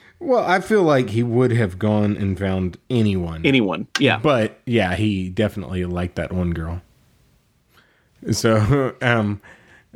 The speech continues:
Speaker 1: but, yeah, I, I don't know. Um, it, it was odd because, like you said, you know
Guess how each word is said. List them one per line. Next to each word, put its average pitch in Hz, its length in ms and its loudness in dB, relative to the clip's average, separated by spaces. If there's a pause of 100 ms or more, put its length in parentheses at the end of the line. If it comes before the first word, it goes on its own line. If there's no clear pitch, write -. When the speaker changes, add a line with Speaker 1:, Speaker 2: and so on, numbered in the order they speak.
(160)
Speaker 1:
but, 117 480 2
yeah, 120 580 2 (140)
I, 82 60 -8 (380)
I 143 140 4
don't 147 140 2
know. 123 180 2 (360)
Um, 143 400 2
it, 156 280 -8
it 226 180 0
was 240 180 0
odd 196 300 0
because, 139 320 0
like 165 180 2
you 160 60 -2
said, 135 360 0
you 139 140 2
know 127 280 2